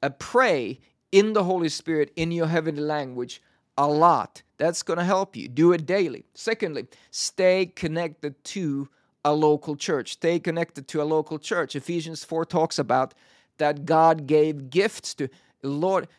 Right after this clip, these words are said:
God gave gifts to us when Jesus ascended on high. So Jesus is at the right hand, but G-, he saw fit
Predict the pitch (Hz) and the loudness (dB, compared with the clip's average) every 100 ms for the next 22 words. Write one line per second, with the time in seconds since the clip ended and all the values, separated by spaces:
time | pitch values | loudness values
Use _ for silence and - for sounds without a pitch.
0 | _ 127 151 175 220 208 156 165 151 151 | _ -8 0 4 4 2 0 0 0 2
1 | 165 247 - - - 143 104 131 - _ | 4 4 0 -12 -4 -2 -2 -6 -12 _
2 | _ - 160 160 143 165 220 160 127 135 | _ 0 0 0 -2 -2 -2 -4 -8 -10
3 | - _ _ 147 - - 185 170 156 156 | -12 _ _ -6 -4 0 0 2 0 0
4 | 156 185 - - - 135 131 180 240 214 | 0 -2 -4 -6 -6 -6 -4 -4 -4 -4
5 | 170 151 160 151 151 151 139 143 143 139 | -8 -4 -4 -2 0 0 -2 -8 -10 -12
6 | _ _ _ 143 139 123 120 - _ - | _ _ _ -2 -2 -4 -8 -8 _ -18
7 | 117 165 226 262 - 175 165 - - 170 | -8 -4 -2 -4 0 2 0 -2 -6 -6
8 | - | -6